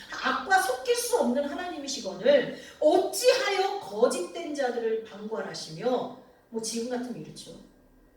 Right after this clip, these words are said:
"하나님은 악한 자를 미워하시면서 저 푸틴 같은 사람을 왜 그냥 두십니까?" 이렇게 말하는 거죠. "어찌하여 거짓된 자들을 방관하시며 악인이 자기보다 의로운 사람을 삼키는데도 잠잠하시나이까?"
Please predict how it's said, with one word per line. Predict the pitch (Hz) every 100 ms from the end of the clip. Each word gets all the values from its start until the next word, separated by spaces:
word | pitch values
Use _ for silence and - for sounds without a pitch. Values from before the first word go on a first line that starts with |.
| _ _ - - - -
"하나님은 | - 508 494 453
악한 | - - 554 523
자를 | 480 427 277
미워하시면서 | 262 311 339 - 262 226 196 269 254
저 | - 294
푸틴 | - 508 - 622 554
같은 | 494 427 381
사람을 | 359 269 220 233 277 233 -
왜 | - -
그냥 | - 202 220 -
두십니까?" | 160 160 147 - - -
이렇게 | 247 359 -
말하는 | - 165 185 170
거죠. | 165 - 156 _ _ _ _ _ _ _ -
"어찌하여 | 269 359 - 480 466 453
거짓된 | 247 - - 494 494 466
자들을 | 415 359 359 349
방관하시며 | 247 254 320 294 247 247 254 277 - -
악인이 | - 466 - 415 415
자기보다 | - - 285 427 392 381 349 262
의로운 | 302 349 415 392
사람을 | 349 311 302 311
삼키는데도 | - 494 539 - 494 - 571 453 370 - -
잠잠하시나이까?" | - 339 381 508 440 311 277 214 196 - -